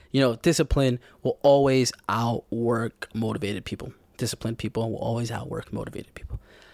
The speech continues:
Uh, motivation comes and goes, but discipline if you are disciplined, it stays forever. And I think learning to tune out people or just things in general will help with discipline, especially with me going to the gym consistently, 'cause I used to go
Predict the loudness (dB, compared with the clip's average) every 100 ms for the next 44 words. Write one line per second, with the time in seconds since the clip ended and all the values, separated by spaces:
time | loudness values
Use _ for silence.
0 | _ -6 -2 0 0 0 -2 -4 -4 -2
1 | 0 0 -2 -4 0 0 2 4 4 4
2 | -2 -14 -12 -10 -8 -10 -12 _ _ -20
3 | -20 -16 -6 0 0 0 -2 -2 -2 0
4 | 0 -4 -6 -6 -2 -2 -2 -6 -10 -6
5 | -2 2 2 2 -6 -20 -20 -6 -4 -2
6 | -2 0 0 -2 -16 -20 _ -4 2 4
7 | 4 2 -2 0 0 0 0 -4 -6 -8
8 | -8 -4 -2 -2 -4 -10 _ -8 -6 -6
9 | -8 -2 0 0 0 -2 -2 -2 -6 -10
10 | -18 _ _ _ -6 -2 -2 -4 -6 -8
11 | -8 -10 -8 -8 -8 -8 -4 2 2 2
12 | 4 4 4 2 0 0 -2 -4 -2 -4
13 | -4 -6 -6 -4 -2 -4 -4 -8 -16 -20
14 | -4 0 2 2 2 2 2 2